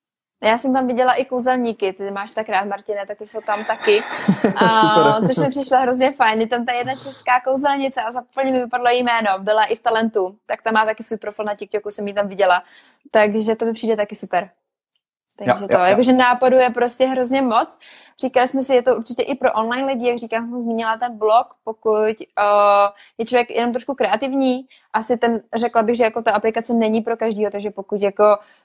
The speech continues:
Speaker 1: nemám žádný nápad, jak tvořit videa, ani se mi do toho nechce, tak rozhodně jako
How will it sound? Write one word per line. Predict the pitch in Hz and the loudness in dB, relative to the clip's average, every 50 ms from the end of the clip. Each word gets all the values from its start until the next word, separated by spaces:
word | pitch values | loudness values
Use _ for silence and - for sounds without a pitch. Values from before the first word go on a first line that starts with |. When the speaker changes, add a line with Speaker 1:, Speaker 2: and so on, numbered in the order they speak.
| _ _ _ - - - 127 - _ _ _ _ - | _ _ _ -20 -20 -20 -20 -20 _ _ _ _ 0
Speaker 1:
nemám | 220 240 240 233 233 233 226 240 | 2 4 4 4 4 4 2 2
žádný | 233 254 226 226 233 | 2 2 2 2 2
nápad, | 233 214 214 208 220 214 | 2 2 2 2 2 2
jak | 220 220 220 - | 0 -2 -4 -4
tvořit | - - 220 240 240 208 | -4 -2 -2 -2 0 0
videa, | 208 220 208 220 220 214 | 0 2 4 4 4 4
ani | 208 220 226 226 | 2 2 -2 0
se | - 240 | 0 0
mi | 226 220 | 2 2
do | 220 | 0
toho | 247 247 240 | 0 -2 -2
nechce, | 220 214 214 - 233 | -2 -2 -2 -2 -4
tak | 214 220 220 | -4 -4 -4
rozhodně | 226 220 214 208 226 220 220 220 214 202 196 - | -4 -6 -6 -4 -4 -4 -2 -2 -2 -4 -4 -8
jako | 226 220 - 220 208 | -8 -8 -10 -18 -20